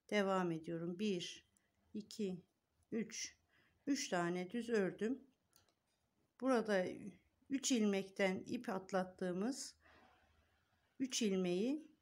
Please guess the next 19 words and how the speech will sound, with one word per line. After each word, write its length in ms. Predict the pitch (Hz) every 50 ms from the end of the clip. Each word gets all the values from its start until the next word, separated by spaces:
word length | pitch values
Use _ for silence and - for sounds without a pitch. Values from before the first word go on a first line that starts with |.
| _ -
onun 300 | - 269 262 254 240 208
da 160 | 190 180 180
birisini 500 | 226 220 220 214 220 - 196 190 190 185
yine 280 | 196 190 185 175 175 -
düz 180 | 226 220 208
olarak 420 | 196 170 165 160 165 160 160 160 -
örüyorum. 600 | 180 214 220 247 254 247 240 254 262 269 269 - - _ _ _ _ _ _ _ _ _ _ _ _ -
Ortada 560 | - 247 254 254 254 - 254 247 277 269 226
olandan 1040 | 180 190 196 190 190 185 185 185 180 185 185 196 190 - 233 247 277 311 320 - - - _ _ _ _ _ _ _ _ _ _ _ _ -
şu 160 | - - -
üç 260 | - 269 - - -
tane 380 | - 220 190 180 180 180 180 180
ipin 340 | - 233 - - 226 202
altından 680 | 190 202 214 220 214 214 - 220 190 180 165 175 170 170
şişimi 520 | 170 - - 220 - - 202 170 170 160
geçiriyorum. 840 | - 202 220 220 - - 262 254 254 254 247 240 262 262 254 254 - -
Biraz 340 | 247 214 185 180 180 -
çektiriyorum 720 | - - 220 220 220 - - 254 240 254 254 254 247 240
bunu. 320 | 247 254 254 269 285 285